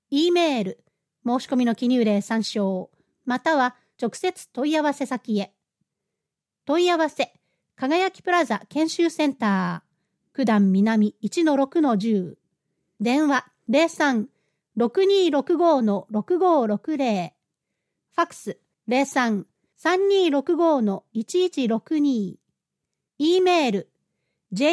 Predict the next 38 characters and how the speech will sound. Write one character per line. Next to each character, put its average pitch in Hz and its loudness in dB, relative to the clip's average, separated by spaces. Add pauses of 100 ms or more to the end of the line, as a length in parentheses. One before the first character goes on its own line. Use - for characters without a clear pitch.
イ 370 2
ア 359 0
イ 349 0
エ 339 2
ヌ 233 0
ゼ 226 -4
ッ 220 -4 (120)
ト 359 0
エ 339 2
ー 285 0
ア 254 0
イ 202 -4 (160)
ア 240 -10
ッ 247 -8
ト 359 0
マ 349 4
ー 285 -4
ク - -14 (360)
シ 320 0
ー 320 2
エ 320 2
イ 294 -2
チ 302 -4
ア 269 2
イ 214 -4
ワ 247 0
イ 330 0
オ 339 0
ー - -10
デ 320 -2
ィ 302 0
ー 285 0
エ 214 -2
ー - -18 (320)
ハ 349 -4
イ 339 -2
フ 240 -4
ン 196 -2